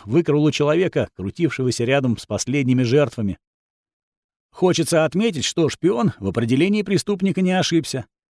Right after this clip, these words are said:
Всё-таки королевская агентурная сеть была ночным кошмаром даже для тех моих недоброжелателей, которые ещё и не успели напакостить.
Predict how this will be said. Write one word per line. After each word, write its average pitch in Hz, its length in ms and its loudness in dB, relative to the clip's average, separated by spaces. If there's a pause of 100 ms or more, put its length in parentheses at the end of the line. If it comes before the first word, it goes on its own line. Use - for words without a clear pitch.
(460)
Всё-таки 113 360 0
королевская 127 540 2
агентурная 123 540 2
сеть - 320 -4 (380)
была 120 300 2
ночным 127 400 0
кошмаром 165 600 0 (200)
даже 127 260 2
для 127 200 2
тех - 220 2
моих 165 260 2
недоброжелателей, 147 960 2 (320)
которые 156 440 4
ещё 165 280 2
и 135 100 4
не 139 100 4
успели 147 380 0
напакостить. 123 800 -2